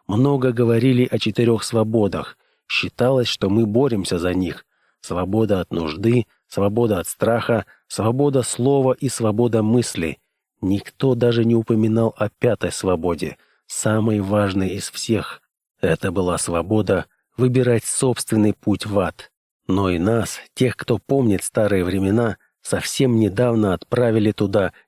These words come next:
непрошеные пришельцы. Независимо от всего, мир тогда был букетом наций и государств,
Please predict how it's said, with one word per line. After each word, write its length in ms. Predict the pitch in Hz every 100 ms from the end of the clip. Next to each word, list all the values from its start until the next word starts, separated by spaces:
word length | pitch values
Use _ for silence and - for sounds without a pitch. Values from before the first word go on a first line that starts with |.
| -
непрошеные 640 | 113 107 104 92 92 87
пришельцы. 800 | 85 87 80 - 92 87 - 95 - _ _ _
Независимо 800 | 98 107 117 135 156 - 143 127
от 80 | -
всего, 400 | - 110 135 139
мир 280 | 123 156 139
тогда 440 | 139 120 120 135
был 180 | 123 120
букетом 640 | 107 107 135 127 117 110
наций 380 | 123 120 - 120
и 100 | 113
государств, 760 | 113 - 113 104 90 80 -